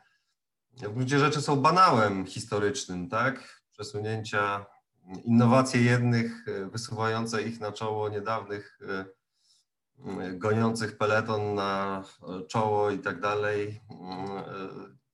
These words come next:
trwają od poczu-, od kiedy historia jest spisywana. Grecka falanga swojego czasu była innowacją technologiczną, która pozwoliła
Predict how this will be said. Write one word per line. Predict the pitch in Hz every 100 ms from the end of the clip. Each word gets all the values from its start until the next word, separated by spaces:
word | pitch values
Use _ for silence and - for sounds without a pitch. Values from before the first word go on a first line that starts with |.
| _ - - - -
trwają | - 131 135 131
od | 131
poczu-, | 135 135 127
od | 123
kiedy | - 131 131
historia | 170 - 160 123 98 85 - - - _ _ _
jest | 90 92 85 - - -
spisywana. | - 101 98 98 95 87 82 82 -
Grecka | 92 120 120 123
falanga | 120 120 123 123 117
swojego | 113 - 110 104 107
czasu | 113 107 120
była | 113 117
innowacją | 113 113 110 110 107 110
technologiczną, | 107 110 110 107 101 98 - 107
która | - 107 113
pozwoliła | 113 107 110 104 104 110 113